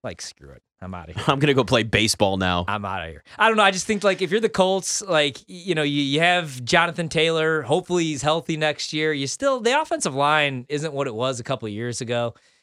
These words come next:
Speaker 1: The defense isn't as good as we thought it was going to be, but that's still a decent enough team in a bad division. Problem is now the Jags, man, are only gonna continue to get better,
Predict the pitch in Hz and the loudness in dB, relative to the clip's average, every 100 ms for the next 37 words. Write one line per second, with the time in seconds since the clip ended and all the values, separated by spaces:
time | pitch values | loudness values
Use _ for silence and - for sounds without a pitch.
0 | _ - 135 196 202 190 160 - 151 147 | _ -6 -2 -2 0 0 -2 -4 -2 -2
1 | 151 123 120 143 123 131 - 135 135 135 | -4 -2 -2 -2 -2 -4 0 0 0 -4
2 | 117 135 135 135 123 139 135 147 294 - | -4 -2 -2 -4 -2 -2 -2 -6 -6 -6
3 | 339 233 127 160 175 165 156 151 - 143 | -4 -4 -2 -2 -2 -4 -2 -4 -2 -6
4 | 151 107 90 127 113 85 107 104 80 85 | -4 -4 -2 -2 -2 -6 -8 -8 -12 -2
5 | 190 196 160 127 131 143 131 101 98 120 | 4 4 2 -2 0 0 0 -4 -2 0
6 | 123 107 95 104 104 110 117 110 107 98 | 0 -2 -8 -8 -6 -6 -6 -8 -8 -10
7 | 120 120 113 95 85 113 123 | -8 -6 -8 -10 -8 -4 -4